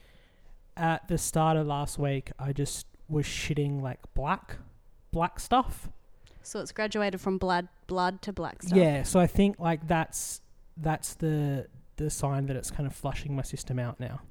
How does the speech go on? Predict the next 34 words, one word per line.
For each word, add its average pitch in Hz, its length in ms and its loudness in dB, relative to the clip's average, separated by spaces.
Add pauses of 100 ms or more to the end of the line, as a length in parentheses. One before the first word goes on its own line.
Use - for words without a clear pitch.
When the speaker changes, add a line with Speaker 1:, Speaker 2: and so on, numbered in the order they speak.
Speaker 1:
That's 143 200 -4
what 147 80 -2
I'm 147 100 2
Speaker 2:
That's 131 160 -2
Speaker 1:
taking - 100 -2
it 156 60 0
Speaker 2:
great. 139 100 0
Speaker 1:
as. - 80 -6 (100)
Speaker 2:
That's 240 200 -10
great. - 240 -10 (160)
Speaker 1:
Um, 165 340 4
and 165 160 -2
my 160 100 0
tongue 165 520 2
no 160 100 2
longer 143 280 0
has 139 200 -4
lacerations 131 720 -4
on 120 100 -4
it, - 140 -6
so - 220 -6 (680)
Speaker 2:
Well, 294 80 4
that's 320 180 0
good 214 140 0
Speaker 1:
so 185 180 6
Speaker 2:
news. 190 100 6
Speaker 1:
I'm 196 100 6
getting 226 220 6
better, 202 220 8
guys. 165 520 2 (200)
Speaker 2:
That's 294 140 -4
good 220 160 0
news. 190 200 6 (100)
Um, 330 220 10